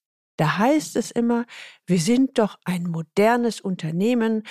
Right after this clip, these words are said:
wir wollen alle Transparenz, Wertschätzung und Augenhöhe leben. Ob das in Ihrem ganz speziellen Fall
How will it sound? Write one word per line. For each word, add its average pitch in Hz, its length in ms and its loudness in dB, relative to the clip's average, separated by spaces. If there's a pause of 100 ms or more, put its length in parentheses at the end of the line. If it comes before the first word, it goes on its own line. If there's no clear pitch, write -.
(240)
wir 185 160 4
wollen 247 400 4
alle 240 320 2
Transparenz, 185 1000 -2
Wertschätzung 180 680 -2
und - 180 -6
Augenhöhe 156 480 -2
leben. 147 400 -6 (840)
Ob 359 340 2
das - 220 0
in 262 180 0 (100)
Ihrem 294 460 2
ganz 240 300 0
speziellen 175 640 -4
Fall 180 340 -4